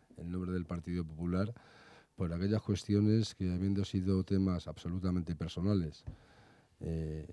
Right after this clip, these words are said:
de la máxima representante de la Comunidad de Madrid hasta hace unos días, pues ha hecho que el ciudadano, las ciudadanas tengan una percepción de la política y del gobierno que no es la real. Eh, por otro lado, agradecer a Ciudadanos la confianza y el que depositen su voto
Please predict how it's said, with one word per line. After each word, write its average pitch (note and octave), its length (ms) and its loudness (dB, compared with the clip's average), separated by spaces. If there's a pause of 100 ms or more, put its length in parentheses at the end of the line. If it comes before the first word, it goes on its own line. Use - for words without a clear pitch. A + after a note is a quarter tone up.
(100)
de - 200 -10
la D#2+ 120 -4
máxima F2+ 380 2
representante F2 760 2
de F2 100 2
la E2 140 0
Comunidad E2 400 -2
de F2 80 2
Madrid F2 360 2
hasta - 180 -6
hace F2 140 -4
unos F2 220 0
días, F#2+ 320 0 (480)
pues - 220 -6
ha E2+ 100 -2
hecho F2 640 0 (800)
que - 120 -6
el E2+ 40 -6
ciudadano, G2 540 4
las E2 160 0
ciudadanas F2+ 440 -2
tengan F2+ 200 -2
una F2 140 0
percepción F2 420 -4
de E2+ 80 -2
la E2 100 -2
política E2+ 500 -4
y F2+ 40 2
del F2 140 0
gobierno E2+ 520 0 (420)
que F2 120 -4
no F2 100 0
es E2 80 0
la E2+ 140 0
real. D#2 360 -4 (640)
Eh, E2 400 -6
por F2 140 0
otro F#2 200 2
lado, G2 260 8
agradecer F#2+ 500 2
a E2+ 80 0
Ciudadanos F#2 680 0
la E2 140 -6
confianza F2 800 -2
y D#2 220 -6
el D2 180 -10
que E2 160 -8
depositen F2 560 -4
su F2 160 -4
voto F#2 420 0